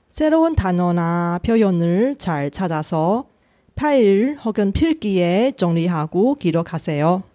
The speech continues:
이 공부 절차는 부모님의 역할처럼 도와주는 것이라서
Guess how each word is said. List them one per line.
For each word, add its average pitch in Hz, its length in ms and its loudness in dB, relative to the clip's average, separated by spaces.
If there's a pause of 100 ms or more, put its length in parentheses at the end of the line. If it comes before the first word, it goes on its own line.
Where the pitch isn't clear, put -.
(500)
이 214 320 0
공부 196 420 0
절차는 165 840 0 (560)
부모님의 214 600 4
역할처럼 175 1160 0
도와주는 180 720 0
것이라서 165 880 -4